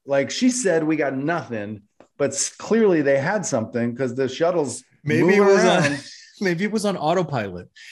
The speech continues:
Speaker 2: and the autopilot
Speaker 1: Uh,
Speaker 2: in
Speaker 1: it would just
Speaker 2: navigation left,
Speaker 1: continue to
Speaker 2: and they
Speaker 1: float?
Speaker 2: just,
Speaker 1: I don't know.
Speaker 2: they s-, well, you know, an object in motion stays in motion if you're talking about
Speaker 1: Okay.
Speaker 2: physics, right? So
Speaker 1: But
Speaker 2: they kept
Speaker 1: she's,
Speaker 2: going.
Speaker 1: but then they say, "Let's get closer."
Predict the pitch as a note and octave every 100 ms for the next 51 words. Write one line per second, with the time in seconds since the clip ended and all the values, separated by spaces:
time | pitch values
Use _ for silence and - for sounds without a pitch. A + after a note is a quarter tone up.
0 | - B2+ B2 D3+ F#3 F3+ F#3 B2 B2 B2+
1 | B2+ B2+ B2 A#2+ A#2+ A#2+ A#2+ A#2 D3 C#3+
2 | C3+ B2+ - C3 C3+ D#3+ E3 C3+ E3 E3+
3 | D#3 A#2+ C#3 - _ _ G#2+ F#2+ D#2+ -
4 | _ _ - - F2+ G#2 G#2+ G#2+ B2 D3
5 | D3 D3+ C#3+ C#3 F3 - C#3+ D#3 F#3 F3
6 | E3+ F#3+ D4 - A#2+ G#2+ A2 C#3 C#3+ D3
7 | D#3+ C#3 G#2 G2+ - A2 D#3 D#3+ C3+ B2
8 | C3 - C#3+ - F3 A3+ C#4+ C#4+ C#4+ -
9 | B3 A3 A3 A#3+ - G#3+ - G#3+ B3+ C4
10 | - D3 D3 -